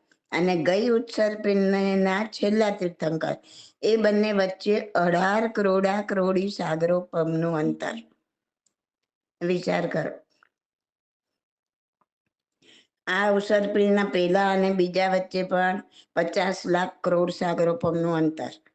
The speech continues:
બીજા અને ત્રીજા વચ્ચે ત્રીસ લાખ કરોડ, ત્રીજા અને ચોથા વચ્ચે દસ લાખ કરોડ વર્ષ, એટલું અંતર.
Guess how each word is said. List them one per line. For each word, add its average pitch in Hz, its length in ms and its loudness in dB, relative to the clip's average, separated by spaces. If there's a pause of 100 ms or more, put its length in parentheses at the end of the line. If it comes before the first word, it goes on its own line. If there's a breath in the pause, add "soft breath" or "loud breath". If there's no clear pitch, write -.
(580)
બીજા 185 340 0
અને 190 160 2
ત્રીજા 180 380 0
વચ્ચે 175 420 -2
ત્રીસ 208 420 -4
લાખ 170 400 -4
કરોડ, 135 320 -2 (480 soft breath)
ત્રીજા 190 340 0
અને 190 180 2
ચોથા 180 360 2
વચ્ચે 185 340 -2
દસ 180 480 -2
લાખ 180 220 -2 (200)
કરોડ 180 340 0
વર્ષ, 180 460 -2 (2250)
એટલું 208 420 2
અંતર. 185 360 0